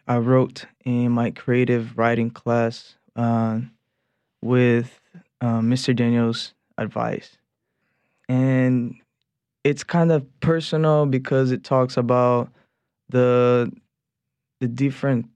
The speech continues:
thoughts that comes through my mind when I'm alone, and concerns that sometimes the problems that I myself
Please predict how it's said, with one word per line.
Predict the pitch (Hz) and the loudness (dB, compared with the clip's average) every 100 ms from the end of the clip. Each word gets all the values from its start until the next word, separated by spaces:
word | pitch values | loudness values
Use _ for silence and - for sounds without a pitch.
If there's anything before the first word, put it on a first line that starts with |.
| _ | _
thoughts | 120 120 - - - | 0 0 0 -10 -6
that | 120 113 - | -4 -4 -6
comes | - 123 117 | -4 -4 -4
through | - | -4
my | 120 117 | -4 -2
mind | 117 120 120 120 - _ _ _ _ _ _ _ | -2 -2 -2 -6 -12 _ _ _ _ _ _ _
when | - 117 120 117 117 117 | -6 -2 0 0 -2 -4
I'm | 120 | -4
alone, | 113 113 135 131 123 127 _ _ _ _ _ _ _ _ _ _ - | -4 0 0 2 -2 -6 _ _ _ _ _ _ _ _ _ _ -10
and | 117 117 117 117 117 113 - | -6 -4 -4 -4 -4 -6 -8
concerns | - 156 - 165 147 123 | -4 -2 0 0 0 0
that | 123 | -2
sometimes | - 135 131 135 131 131 123 123 - _ _ _ _ - | 0 -2 -2 -2 0 0 -2 -6 -14 _ _ _ _ -16
the | |
problems | - 123 127 127 120 | -2 2 4 2 0
that | 123 120 117 - | 0 0 0 -2
I | 127 127 | -2 0
myself | 123 113 - 120 117 120 | 0 -4 -4 -2 -2 -4